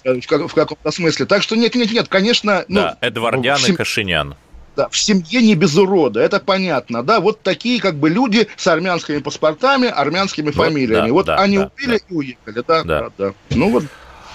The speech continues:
Speaker 2: И здесь, наверное, нам нужно как-то свести концы с концами, сказать что-то. Но у меня, знаете, такое ощущение, что, э, м-, мы сейчас находимся в положении цейтнота,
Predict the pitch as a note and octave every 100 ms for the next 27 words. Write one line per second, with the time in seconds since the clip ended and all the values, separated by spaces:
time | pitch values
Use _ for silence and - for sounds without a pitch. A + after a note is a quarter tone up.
0 | - - - - E3+ F3+ A#2+ G#2 G3 G3+
1 | - C#3 B2 F#3 C#3+ C3 A#2 C3 D3 E3+
2 | C3 D#3 C3+ B2+ B2 C3+ - F#3+ - A#2+
3 | - B2 - G2 F2+ - C3 B2 G2+ F#2
4 | - D#3 A#2 E2 A#2 B2+ - - A2+ G2+
5 | A#2+ F#3 E3 C#3+ C#3+ E3+ F3+ D3 A2+ C#3+
6 | C3+ B2 - - D3+ A#2 - - - G#3
7 | A3 D3+ G#2 F2+ E2 - - - A2+ G#2+
8 | G2+ - - - - F2+ F2 F#2 A2 A#2+
9 | C3+ F#3+ G3 C3 - A#2 - D#3+ - -
10 | A2+ - F3 C#3 A#2+ A2 - A2+ A2 G2+
11 | C3 A#2+ - - C3 - A#2 A#2+ F#2 -
12 | C2+ -